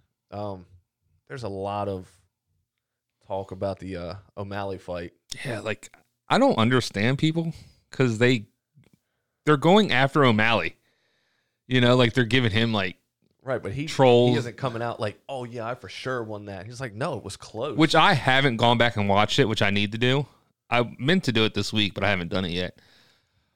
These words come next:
Speaker 2: But just from what I remember, I'm, it wasn't a surprise O'Malley won. I think if you watch the stream, I said I thought Peter Yan won the fight,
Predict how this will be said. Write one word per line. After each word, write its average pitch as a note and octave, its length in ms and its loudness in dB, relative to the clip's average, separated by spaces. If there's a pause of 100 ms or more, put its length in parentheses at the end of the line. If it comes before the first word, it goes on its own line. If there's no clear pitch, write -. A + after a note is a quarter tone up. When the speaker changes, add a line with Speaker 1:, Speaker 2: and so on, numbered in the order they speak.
(420)
Speaker 2:
But A2 220 4
just D#3+ 240 2
from G#3+ 200 2
what D#3 140 6
I D#3 60 6
remember, A2+ 720 2 (1300)
I'm, D#3 320 0 (280)
it D3 60 2
wasn't F#3+ 300 6
a C#3 40 2
surprise G#2+ 760 2 (480)
O'Malley F#2+ 360 0
won. F#2+ 280 -10 (400)
I C3 80 2
think G3+ 180 4
if E3+ 60 4
you D#3+ 100 4
watch D#3 160 6
the B2+ 80 2
stream, B2+ 260 2
I G2+ 120 2
said A#2+ 340 2
I G2+ 140 0
thought A2+ 300 2
Peter A2+ 220 4
Yan G2+ 300 2
won G2+ 160 0
the A#2 60 2
fight, D#3 400 4